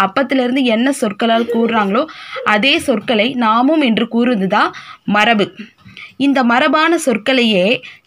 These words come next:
செய்யுளிலும் பயன்படுத்துதல் வேண்டும். தமிழ் மொழி சொற்களை வழங்குவதில் இம்மரபு மாறினால் பொருள் மாறிடும். நம்ம மொழி, நம்ம சொற்களை பயன்படுத்தும் போது இந்த மரபு மாறினால் அதனுடைய பொருளும் என்ன ஆயிடும்?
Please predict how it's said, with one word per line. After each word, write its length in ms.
செய்யுளிலும் 680
பயன்படுத்துதல் 800
வேண்டும். 460
தமிழ் 360
மொழி 320
சொற்களை 460
வழங்குவதில் 800
இம்மரபு 440
மாறினால் 640
பொருள் 340
மாறிடும். 500
நம்ம 280
மொழி, 360
நம்ம 320
சொற்களை 440
பயன்படுத்தும் 520
போது 340
இந்த 260
மரபு 460
மாறினால் 680
அதனுடைய 480
பொருளும் 380
என்ன 220
ஆயிடும்? 340